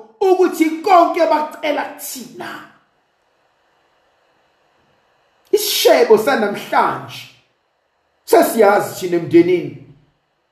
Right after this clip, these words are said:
Usibanibani sefikile?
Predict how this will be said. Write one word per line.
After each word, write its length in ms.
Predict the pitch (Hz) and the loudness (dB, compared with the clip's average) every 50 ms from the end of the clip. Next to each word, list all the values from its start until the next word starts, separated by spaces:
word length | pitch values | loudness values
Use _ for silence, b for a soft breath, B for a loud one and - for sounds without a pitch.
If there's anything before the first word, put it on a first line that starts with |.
| _ _ _ _ _ _ _ _ _ _ _ _ _ _ _ _ _ _ _ _ _ _ _ - | _ _ _ _ _ _ _ _ _ _ _ _ _ _ _ _ _ _ _ _ _ _ _ -8
Usibanibani 720 | 226 - - - 254 247 240 - 240 226 208 - - - - - - _ _ _ _ _ _ _ | -8 -6 0 2 2 4 4 4 4 4 2 0 -6 -12 -16 -20 -20 _ _ _ _ _ _ _
sefikile? 1000 | _ - 262 254 - 269 269 247 220 214 202 202 214 214 196 - - - - - | _ 2 2 2 2 2 -2 -4 -4 -2 4 6 6 6 6 4 -2 -8 -12 -16